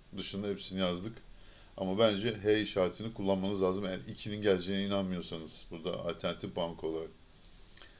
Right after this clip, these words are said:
Son ayaktayız şimdi. Yedinci koşudayız.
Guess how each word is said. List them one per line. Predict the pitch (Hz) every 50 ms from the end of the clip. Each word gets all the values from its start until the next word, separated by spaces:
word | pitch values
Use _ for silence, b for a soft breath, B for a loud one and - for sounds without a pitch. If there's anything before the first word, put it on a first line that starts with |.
| B B B -
Son | - - - 165 180
ayaktayız | 180 170 160 143 127 123 131 117 107 - -
şimdi. | 110 101 101
Yedinci | 131 139 143 143 139 127 127
koşudayız. | 127 123 - - - 95 110 127 143 143 - - -